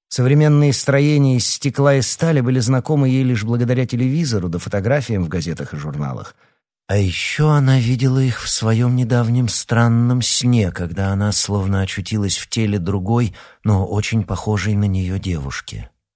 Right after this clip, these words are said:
Мачеха Натальи Ирма действительно оказалась удивительной женщиной. Она вернулась из командировки незадолго до их приезда. Едва девушки вошли в особняк, расположенный на некотором удалении от города,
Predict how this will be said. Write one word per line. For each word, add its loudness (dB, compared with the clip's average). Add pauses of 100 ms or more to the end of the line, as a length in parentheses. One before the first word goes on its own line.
(880)
Мачеха 2
Натальи 2
Ирма 2
действительно 0
оказалась -2 (300)
удивительной 0
женщиной. -10 (680)
Она 4
вернулась 2
из -4
командировки 2
незадолго 2
до 0
их -4
приезда. -6 (640)
Едва 2
девушки -2
вошли -2
в -2
особняк, 0
расположенный 0
на 2
некотором 0
удалении 2
от 0
города, 0